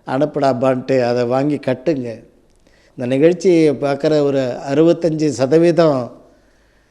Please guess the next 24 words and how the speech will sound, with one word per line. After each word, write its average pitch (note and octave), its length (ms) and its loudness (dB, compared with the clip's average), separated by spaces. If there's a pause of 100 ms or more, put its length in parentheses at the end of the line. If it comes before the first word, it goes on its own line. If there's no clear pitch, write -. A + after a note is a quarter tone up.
(140)
இந்த C3 260 0
கிராமங்கள்லேயும் C#3 880 2 (1400)
அந்த C3 300 0
ஒரு B2+ 280 2
பாரம்பரியமா F3+ 840 4
இருக்கக்கூடிய D3 760 2
பெரிய C#3+ 380 2
குடும்பம், C#3+ 720 -2 (1080)
அந்த B2 200 -2
பெரிய E3+ 340 6
மனசுன்னு G3+ 540 4
சொல்றது D#3+ 500 2
தான் F#3 200 4
பெரிய E3 300 6
குடும்பம் C#3+ 420 0
நான் B2 160 -2
சொல்றது. B2 520 -4 (880)
அப்படிப்பட்ட B2+ 680 4
அனைவருமே D3+ 600 6
இந்த C#3 260 4
நிகழ்ச்சியை C3 600 4
பார்க்குறவங்க C#3 460 4
அவசியம் C3+ 580 2
செய்யுங்க. B2+ 460 0